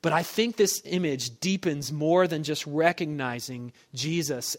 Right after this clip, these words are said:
as the good shepherd. There's something even deeper happening here, because Jesus goes on to say this. He says, "I am the good shepherd. The good shepherd lays down his life for the sheep."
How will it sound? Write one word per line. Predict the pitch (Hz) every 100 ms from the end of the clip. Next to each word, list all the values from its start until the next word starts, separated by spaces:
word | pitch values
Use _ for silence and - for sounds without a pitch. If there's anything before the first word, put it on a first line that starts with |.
| -
as | 139 135 123
the | 143
good | 120 143 123
shepherd. | - - 120 120
There's | 123 131
something | - 214 208 185 175
even | 202 208 220 160
deeper | 180 190 190 139
happening | 139 165 165 147 143
here, | 131 156 143 113 - - - -
because | 165 185 160 123
Jesus | 190 233 226 -
goes | 202 202 180
on | 196 196 170
to |
say | - 180 170
this. | 160 170 117 - - - -
He | 175
says, | 170 190 170 -
"I | 175 202 233 240 196
am | 202 180
the | 165
good | 180 185 170
shepherd. | - 196 190 156 123 123 - - - _
The | - 147
good | - 180 208 190
shepherd | - - 196 196 147 120 117 _ _ 139
lays | 123 135 160 180 190 185 -
down | 151 143 139 143
his | 127 143 127 117 117
life | 117 101 - - - _ _ _ _
for | - - 113
the | 104
sheep." | - - 95 -